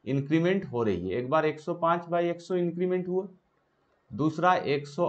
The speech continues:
आठ by एक सौ और एक बार इंक्रीमेंट हुआ, फिर जाके एक सौ बारह by सौ और एक बार इंक्रीमेंट हुआ, और इतना होने के बाद दाम जो आया वो बारह सौ चौहत्तर आ गया।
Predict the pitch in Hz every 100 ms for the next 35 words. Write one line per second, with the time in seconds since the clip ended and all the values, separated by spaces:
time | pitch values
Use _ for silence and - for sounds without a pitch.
0 | - 120 139 160 170 175 175 170 165 180
1 | 185 - 120 139 165 160 170 175 175 180
2 | 180 175 180 185 180 _ _ _ _ _
3 | _ 185 208 185 170 170 190 - 143 143
4 | 170 160 139 139 165 170 170 170 175 170
5 | - 131 156 165 170 170 170 165 180 180
6 | 175 175 156 131 120 - 135 196 185 165
7 | 151 139 120 104 92 95 127 156 143 117
8 | 90 80 - _ _ _ 95 110 123 101
9 | 117 127 139 143 170 165 135 131 - 147
10 | 135 127